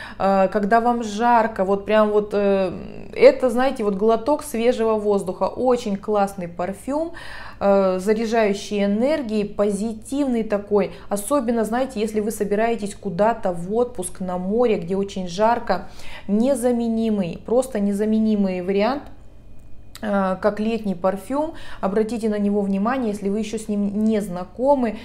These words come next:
Э, без намёка на сладость, абсолютно такой свежий.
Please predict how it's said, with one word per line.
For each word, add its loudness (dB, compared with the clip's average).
Э, 6
без 2
намёка 2
на -4
сладость, 0
абсолютно -2
такой -6
свежий. -2